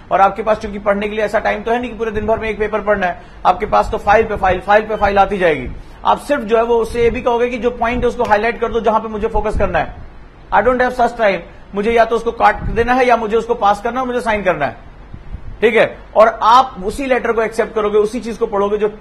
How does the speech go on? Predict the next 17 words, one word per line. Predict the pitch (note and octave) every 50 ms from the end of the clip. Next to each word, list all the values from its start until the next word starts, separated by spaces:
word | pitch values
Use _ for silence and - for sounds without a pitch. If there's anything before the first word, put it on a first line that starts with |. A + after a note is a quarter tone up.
| - B3+
to | B3 B3+ G#3+ E3+ D#3
the | A3 B3+ D4+ E4+ - - - - - - - -
point | G3 G#3 G#3+ G#3 F3+ C#3+ D3+
होगा। | C#3 A#2 A#2+ A2 - - - - - - - - - - - - - - - - - - - - - - -
यानी | D3+ D3+ G3+ A#3+ C4 C#4+ D#4 D#4
कि | A#3+ C4 C#4
जो | A#3+ G3+ B3+ B3+
व्यक्ति | G3 F3+ A3 B3+ B3+ - C4 A#3+
है | G3 F3 D3 C3+ A#2+ -
यहां | F#3+ F#3+ G#3+ A3
पर | A3 G3
जो | F3 -
आप | F3 F#3+ A3 A3+ A3
लिखने | A3 G#3 G3 G3+ G3+
जा | E3+ E3+ D3+
रहे | D3 E3 F#3+
हो, | -